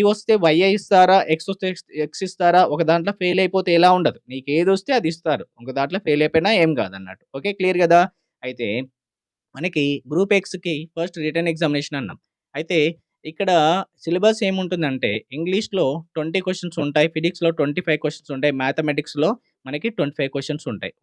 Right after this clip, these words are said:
ఓవరాల్‌గా మనకి వన్ అవర్ టైమ్ ఇస్తారు. ఓకేనా, సెవెంటీ క్వశ్చన్స్ అన్నట్టు. ఓకేనా, నెక్స్ట్ వచ్చేసి గ్రూప్ వై విషయానికి వస్తే మనము ఇక్కడ ఇంగ్లీష్‌లో ట్వంటీ క్వశ్చన్స్ ఉంటాయి, జనరల్, ఆ,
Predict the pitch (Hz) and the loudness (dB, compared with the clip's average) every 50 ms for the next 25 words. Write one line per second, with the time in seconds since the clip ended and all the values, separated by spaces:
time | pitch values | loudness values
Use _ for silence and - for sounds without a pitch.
0 | 120 123 135 143 151 165 165 165 165 170 165 - 165 156 156 147 143 139 143 147 | -8 -6 -2 0 0 0 0 0 -2 -4 -2 -2 -2 -2 0 0 -2 0 2 2
1 | 160 160 160 165 147 143 143 147 - - - 151 151 190 233 262 - _ _ _ | 2 4 4 2 2 2 0 -4 -6 -4 -4 -2 -2 0 -2 -4 -6 _ _ _
2 | _ _ 131 139 - 151 175 233 - - 160 143 151 147 160 160 156 - _ - | _ _ -12 -8 -6 -4 -4 -4 -4 -2 -2 -2 0 0 0 -2 -2 -4 _ -12
3 | 143 - 143 131 - 135 113 95 95 98 - _ _ _ _ _ - 113 123 147 | -12 -10 -12 -10 -8 -8 -6 -6 -8 -10 -12 _ _ _ _ _ -14 -8 -6 -4
4 | 165 185 147 135 143 151 170 - 214 196 202 202 196 - 196 151 151 165 175 175 | -4 -4 -4 -4 -4 -4 -4 -4 -6 -6 -4 -4 -4 -4 -6 -2 -2 -2 0 2
5 | 180 185 196 180 185 190 - 190 156 160 151 156 156 - - 160 131 120 123 139 | 4 4 4 4 2 -2 0 0 0 0 0 -2 -4 -4 -4 -4 -2 -2 -2 -2
6 | 151 - _ _ _ _ _ - 135 151 156 156 131 120 123 131 143 156 - _ | -4 -8 _ _ _ _ _ -10 -8 -6 -4 -4 -4 -6 -6 -8 -8 -10 -12 _
7 | _ _ _ _ _ - 147 - 156 143 131 139 151 160 185 196 - 185 185 170 | _ _ _ _ _ -12 -8 -4 -4 -4 -4 -2 -2 -4 -4 -2 -2 -2 -2 0
8 | 151 147 147 165 160 170 165 165 170 160 - 156 147 143 156 156 156 131 135 139 | -2 -2 0 0 0 0 -2 -2 -2 -4 -4 -4 0 2 2 2 4 2 0 0
9 | 143 151 165 165 165 160 147 - - 117 131 | 2 4 4 6 6 4 4 2 0 -4 -2